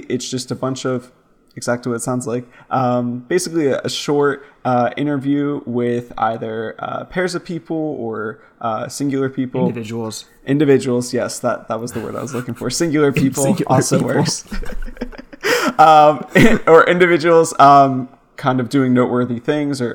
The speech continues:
Speaker 1: or pushing the boundaries, uh, in their industry. So it's a, a wide breadth of guests, um, and I've really enjoyed it so far. So definitely check them out. We'll have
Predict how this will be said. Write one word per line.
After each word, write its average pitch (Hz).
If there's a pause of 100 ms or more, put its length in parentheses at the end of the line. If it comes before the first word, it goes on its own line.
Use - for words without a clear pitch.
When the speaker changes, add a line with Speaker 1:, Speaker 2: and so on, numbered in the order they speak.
Speaker 1:
or 120
pushing 123
the 107
boundaries, 113
uh, 123
in 120
their 120
industry. 123
So 110
it's 123
a, -
a -
wide 139
breadth 135
of -
guests, -
um, 117 (300)
and 113
I've 131
really 147
enjoyed 117
it 104
so -
far. -
So 110
definitely 127
check 160
them 143
out. 123
We'll 123
have 120